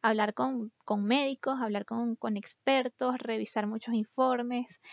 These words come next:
eh, hablar con, con la gente de la Organización Panamericana de la Salud, pero también brevemente, y, y revisar, eh, publicaciones de ellos que sí tienen en su página web, pero lo mismo no ha pasado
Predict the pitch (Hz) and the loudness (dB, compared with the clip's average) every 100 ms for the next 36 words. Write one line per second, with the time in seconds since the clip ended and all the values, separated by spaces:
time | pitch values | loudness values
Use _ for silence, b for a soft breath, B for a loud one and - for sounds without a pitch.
0 | B - 226 214 214 214 208 226 240 233 | B -6 -2 0 2 2 0 0 0 -2
1 | 226 220 208 202 214 220 226 226 214 202 | -4 -4 -2 -4 -4 -2 -2 -2 -2 -4
2 | - 214 202 220 220 208 208 202 208 220 | -6 -8 -6 -4 -2 -4 -4 -4 0 0
3 | 208 - 214 302 - 214 202 214 208 226 | -2 -2 0 0 -2 -6 -6 -6 -2 0
4 | 208 208 220 226 226 247 262 285 - B | 0 0 0 0 0 -2 -6 -8 -12 B
5 | B B - 220 - 262 285 269 247 226 | B B -10 -10 0 6 8 8 6 6
6 | 240 226 233 - - 269 269 226 - 226 | 8 8 6 0 -4 0 0 0 -2 -2
7 | 226 233 254 240 233 240 311 - 233 220 | -2 0 2 2 4 2 -2 -6 -6 -4
8 | 226 240 262 240 - 233 277 302 302 311 | -2 -2 -4 -4 -4 -2 -2 -2 -2 -4
9 | B B B - - 277 277 302 247 220 | B B B 2 6 8 6 2 2 0
10 | 226 254 247 247 269 - 254 262 285 | 0 0 0 -2 -4 -4 -2 -2 -4